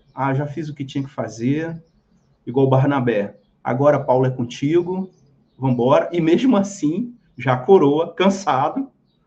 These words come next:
fisicamente, continuou trabalhando com o homem lá, "Vambora, vamos pegar aqui essa motivação, essa estimulação." E a gente vai ver isso na nossa caminhada, né? Então fica aí a reflexão pra gente buscar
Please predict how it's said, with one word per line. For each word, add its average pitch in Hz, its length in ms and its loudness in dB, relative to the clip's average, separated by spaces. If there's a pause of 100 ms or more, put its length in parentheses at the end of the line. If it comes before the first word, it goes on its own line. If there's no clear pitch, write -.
(280)
fisicamente, 175 1040 -2 (1300)
continuou 156 640 0
trabalhando 262 540 0
com 311 160 -2
o 277 40 0
homem 233 220 -2
lá, 175 180 0
"Vambora, 147 440 -2
vamos 139 220 -4
pegar 156 220 -4
aqui 151 140 -6
essa 160 160 -6
motivação, 151 720 -8
essa 165 180 -10 (120)
estimulação." 156 880 -10 (560)
E 185 80 -4
a 180 60 -4
gente 190 200 -4
vai 208 200 -2
ver 156 180 -4
isso 147 320 -6
na 160 80 -8
nossa 147 260 -8
caminhada, 123 540 -8
né? 117 180 -14 (600)
Então 170 160 -8
fica 214 340 -6
aí 160 180 0
a 156 40 -2
reflexão 143 840 -6 (480)
pra 139 140 -4
gente 143 560 -4
buscar 160 920 -4